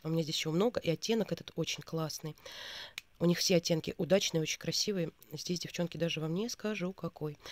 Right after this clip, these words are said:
А с другой стороны, щёточка. Самый лучший, самый стойкий, э,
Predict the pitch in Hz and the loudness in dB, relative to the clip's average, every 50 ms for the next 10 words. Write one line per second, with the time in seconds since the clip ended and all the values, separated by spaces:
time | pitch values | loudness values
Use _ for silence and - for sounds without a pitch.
0 | - - - - - 190 196 220 330 302 - 196 190 214 214 - - - 180 165 | -10 -10 -10 -4 0 0 4 4 4 2 4 2 2 2 2 0 -2 0 0 0
1 | - - - - - 165 - - - - - - - - - - - 220 233 254 | 0 -2 -10 -8 -8 -10 -10 -10 -18 -18 -14 -14 -14 -10 -4 4 8 10 10 12
2 | 233 208 185 185 202 214 - - - 156 - - 180 185 190 185 170 - - - | 10 10 8 6 4 4 4 4 4 4 0 2 4 4 6 6 4 2 0 -2
3 | - 175 175 190 202 190 - - 135 127 - - - - - - - - - 170 | 0 4 6 6 6 4 2 -12 -12 -12 -12 -12 -12 -12 -12 -12 -12 0 4 4
4 | 165 - 98 | 6 6 4